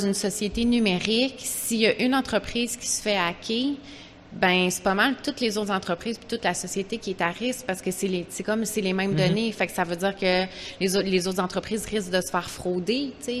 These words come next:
Speaker 1: éventuellement. Donc, euh, fait qu'on a vraiment tout avantage à travailler ensemble, tout le monde, pour,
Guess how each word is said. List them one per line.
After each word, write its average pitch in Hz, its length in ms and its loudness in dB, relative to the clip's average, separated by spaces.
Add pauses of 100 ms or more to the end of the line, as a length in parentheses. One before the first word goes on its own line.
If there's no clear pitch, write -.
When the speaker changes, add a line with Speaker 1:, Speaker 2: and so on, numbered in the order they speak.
(140)
Speaker 1:
éventuellement. 190 680 -2
Donc, 180 260 -4
euh, 165 160 0
fait 165 160 -2
qu'on 175 260 0
a 175 60 4
vraiment 180 300 2
tout - 180 -8
avantage 185 760 2
à 165 160 0
travailler 175 640 0
ensemble, 190 460 -4
tout 190 120 -6
le 170 80 -4
monde, 180 280 -4
pour, 170 300 -2